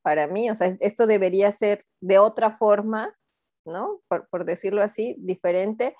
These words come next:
Y esa diferencia desde la, de la perspectiva de sentirme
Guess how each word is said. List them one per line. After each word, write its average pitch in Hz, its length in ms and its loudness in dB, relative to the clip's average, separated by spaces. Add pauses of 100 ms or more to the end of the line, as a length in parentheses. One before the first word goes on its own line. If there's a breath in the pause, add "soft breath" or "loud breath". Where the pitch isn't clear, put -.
(320 soft breath)
Y 214 140 2
esa 247 220 2
diferencia 226 840 0
desde 190 480 -4
la, 170 320 -2 (200)
de 185 220 -4
la 175 240 -2
perspectiva 208 840 -2
de 202 120 0
sentirme 208 840 -4